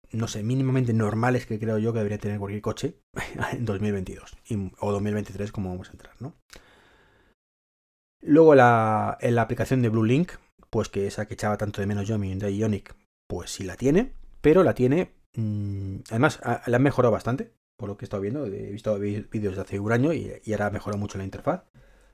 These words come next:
pero va muy lenta, por lo que he visto va muy, muy lenta y dudo mucho que eso haya cambiado.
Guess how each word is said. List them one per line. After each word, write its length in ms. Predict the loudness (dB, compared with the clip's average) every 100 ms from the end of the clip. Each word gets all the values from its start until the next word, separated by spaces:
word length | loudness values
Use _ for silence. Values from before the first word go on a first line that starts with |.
| -4
pero 180 | 2 4
va 120 | 4
muy 120 | 2
lenta, 360 | 0 -6 -10 -16 -14
por 120 | -10
lo 80 | -8
que 60 | -10
he 20 |
visto 220 | -8 -6
va 80 | -4
muy, 180 | -4 -6
muy 160 | -6
lenta 260 | -6 0 0
y 60 |
dudo 220 | 0 -4 -4
mucho 260 | -6 -6
que 80 | -8
eso 140 | -8
haya 120 | -10 -8
cambiado. 360 | -10 -14 -16